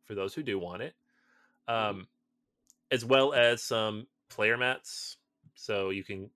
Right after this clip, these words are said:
Speaker 1: get the player mats for everything, like, the, all the expansions, as well as, like, a personal player mat, which never existed before. So when you play this game, you just end up with, like, this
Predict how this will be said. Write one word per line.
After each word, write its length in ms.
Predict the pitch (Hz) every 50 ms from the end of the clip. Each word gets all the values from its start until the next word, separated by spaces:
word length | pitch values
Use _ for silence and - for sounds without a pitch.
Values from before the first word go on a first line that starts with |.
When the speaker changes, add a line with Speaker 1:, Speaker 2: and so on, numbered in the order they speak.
| -
Speaker 1:
get 120 | - 95 -
the 60 | _
player 260 | - 110 104 98 95
mats 240 | 95 95 95 98 -
for 140 | - 117 123
everything, 520 | 123 117 113 110 95 - 82 78 82 87 85
like, 200 | 98 92 85 _ _ _ _ _ _ _ _
the, 200 | - 95 101 -
all 180 | - 113 104 95
the 120 | 95 95
expansions, 540 | 98 - - 165 156 147 - - 139 120 104
as 100 | 95 92
well 140 | 98 95 95
as, 80 | 92 104
like, 120 | 95 - _ _ _ - - - -
a 80 | - 117
personal 480 | - - - 110 101 - - 139 139 139
player 440 | 135 - 151 143 151 151 151 139 _ _ _ _ _ _ _ _ -
mat, 260 | 139 147 156 156 - -
which 240 | 127 113 - -
never 380 | 113 107 110 117 120 127 123 117
existed 520 | 107 92 87 104 101 - - 139 139 135
before. 440 | 135 139 127 - 147 143 147 147 131 _ _ _ _ _ _ _ _ -
So 400 | - 117 107 101 95 90 85 _ _ _ _ _ _ _ _ _ _ _
when 120 | - 123 127
you 100 | 127 117
play 200 | - - 175 156
this 180 | 139 123 -
game, 260 | - - 107 117 123 113
you 60 | 104
just 140 | 110 - 120
end 140 | 110 101
up 100 | 101 -
with, 100 | - 95
like, 140 | - 92 -
this 160 | - 101 -